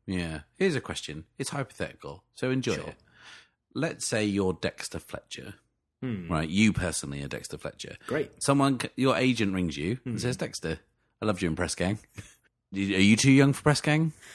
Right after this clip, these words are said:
Speaker 2: I know, I know of Press Gang, but I, I
Speaker 1: Ugh.
Speaker 2: don't th-, think it was on the air when I was watching telly.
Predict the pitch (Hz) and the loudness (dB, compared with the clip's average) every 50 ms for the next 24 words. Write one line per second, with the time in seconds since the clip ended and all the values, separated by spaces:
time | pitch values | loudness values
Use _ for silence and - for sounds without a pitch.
0 | - - - - 185 196 185 165 - - - 151 151 156 156 151 139 127 120 120 | -16 -4 4 6 6 8 8 6 4 2 0 2 4 6 6 6 6 4 2 0
1 | - - 90 - - 87 76 76 85 - - _ - - 101 98 98 90 90 90 | -4 -8 -8 -8 -10 -12 -12 -14 -18 -20 -20 _ -10 -8 -6 -4 -4 -6 -6 -8
2 | 98 98 - - - - - - - 127 120 113 107 - - - - - - - | -6 -4 -4 -4 -4 -6 -6 -2 0 0 0 0 -4 -8 -12 -16 -18 -20 -20 -20
3 | _ _ _ _ _ _ _ _ _ _ _ - - 127 123 117 - 135 - 120 | _ _ _ _ _ _ _ _ _ _ _ -2 0 0 0 0 -4 -6 -6 -6
4 | 104 101 98 98 101 101 101 95 92 95 92 92 90 90 90 90 85 87 80 - | -6 -6 -6 -6 -6 -6 -6 -6 -6 -6 -6 -8 -8 -8 -8 -8 -8 -10 -10 -10
5 | - 185 170 - 151 151 147 76 | -10 -12 -12 -12 -14 -14 -16 -16